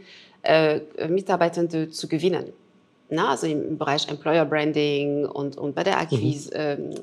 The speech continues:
Speaker 1: äh, Akquise von neuen Mitarbeitenden, bei der Kommunikation und so weiter und so fort, ne?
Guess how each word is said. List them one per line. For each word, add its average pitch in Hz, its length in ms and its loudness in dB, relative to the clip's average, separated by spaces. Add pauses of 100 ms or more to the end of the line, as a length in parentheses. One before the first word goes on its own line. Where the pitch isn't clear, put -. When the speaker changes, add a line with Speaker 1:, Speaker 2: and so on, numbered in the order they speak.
(100)
Speaker 1:
äh, - 540 -8
Akquise 160 320 -4
von 160 260 -2
neuen 147 320 4
Mitarbeitenden, 151 920 0
bei 170 80 -4
der 160 120 -2
Kommunikation 156 840 -2
und 160 100 -6
so 156 120 -4
weiter 151 180 -4
und 156 80 -6
so 151 140 -10
fort, - 360 -10
ne? - 160 -10